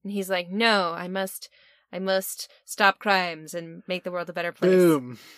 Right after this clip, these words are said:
Speaker 1: And then,
Speaker 2: <laughs>
Speaker 1: yeah.
Speaker 2: Blow up his house. And then he's like, "Nope."
Speaker 1: Lost his nephew, lost his wife.
Speaker 2: Yep.
Speaker 1: I mean, if I lost you, I don't think I would be, like, a functioning human being. So,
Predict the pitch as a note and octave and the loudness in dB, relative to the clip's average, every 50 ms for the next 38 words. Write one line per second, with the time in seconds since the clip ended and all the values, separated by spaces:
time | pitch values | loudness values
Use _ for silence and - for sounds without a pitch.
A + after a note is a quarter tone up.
0 | - - - - F#3 F3+ F3 F3+ F3+ F3+ F3 E3 - - - D#3 - - - - | -20 -14 -10 -8 -6 -6 -4 -4 -6 -6 -8 -14 -16 -14 -10 -10 -10 -10 -10 -10
1 | A#2+ A#2+ B2+ C3 C3+ D3+ D3+ C#3+ D#3+ D#3 D3+ C3 A2+ A2 - - _ _ _ _ | -8 -4 -2 -2 -2 -4 -4 -4 -4 -4 -4 -4 -6 -8 -12 -16 _ _ _ _
2 | _ - A2 A2 G#2+ G#2 A2 A2 - A#2+ A2 G#2+ G#2 _ - - - G#2+ A2+ A2+ | _ -20 -18 -18 -16 -14 -14 -14 -12 -10 -10 -10 -12 _ -18 -20 -14 -12 -10 -8
3 | A#2+ A#2+ A#2 _ _ _ _ _ - F#3 F#3 E3+ E3+ - F3+ E3 E3+ F3+ F3 F#3 | -8 -10 -10 _ _ _ _ _ -12 -8 -6 -6 -6 -8 -12 -12 -8 -6 -6 -6
4 | - - A3 A3+ G#3+ G3 F3+ - - E3+ D#3 - E3+ D#3+ E3+ G3 A3+ C4 C4 - | -6 -6 -6 -4 -2 -4 -4 -4 -8 -16 -14 -10 -8 -4 -2 -2 -2 -2 -4 -8
5 | - - - - _ _ _ _ - G3 G3 - - _ _ _ _ _ _ _ | -12 -16 -18 -20 _ _ _ _ -20 -20 -20 -20 -20 _ _ _ _ _ _ _
6 | _ _ _ _ _ _ _ _ - G3+ G#3 G#3 A3+ A#3 A#3 A3+ A3 A3 G#3 G3 | _ _ _ _ _ _ _ _ -10 -8 -6 -2 0 2 2 2 2 0 -4 -8
7 | _ _ _ _ _ - A#3+ B3+ B3+ A#3+ B3+ D#4 F4+ F4 D#4 C#4+ - - - A3 | _ _ _ _ _ -4 -2 0 2 4 4 4 4 4 4 4 2 -2 -6 -4
8 | A3 A#3+ A#3 - F3 F#3 G#3+ C4+ D4 C#4+ C#4 B3+ A#3 A3 A3 G#3 G3 F#3+ F#3+ F3+ | -2 -2 0 0 0 0 -2 -2 -4 -4 -6 -8 -6 -4 -4 -4 -4 -4 -6 -6
9 | G3 F#3 F3+ E3+ E3 - F3 F3 - F3+ F3 F3 F3 - - F3+ E3 D#3+ D#3+ - | -6 -6 -6 -6 -8 -10 -12 -12 -10 -10 -12 -12 -12 -14 -14 -14 -14 -14 -16 -14
10 | F3+ E3+ E3+ D#3+ E3 D#3+ E3 E3+ F3 F3 F3 D#3+ D3+ D#3 E3+ G3 _ _ _ _ | -14 -12 -12 -12 -12 -10 -8 -8 -6 -4 -4 -6 -6 -10 -18 -20 _ _ _ _
11 | _ _ _ - - - - G3 F#3 F#3 F3+ F3+ F3 F3 F3 F#3+ | _ _ _ -20 -16 -10 -6 -2 0 0 0 0 0 -2 -4 -6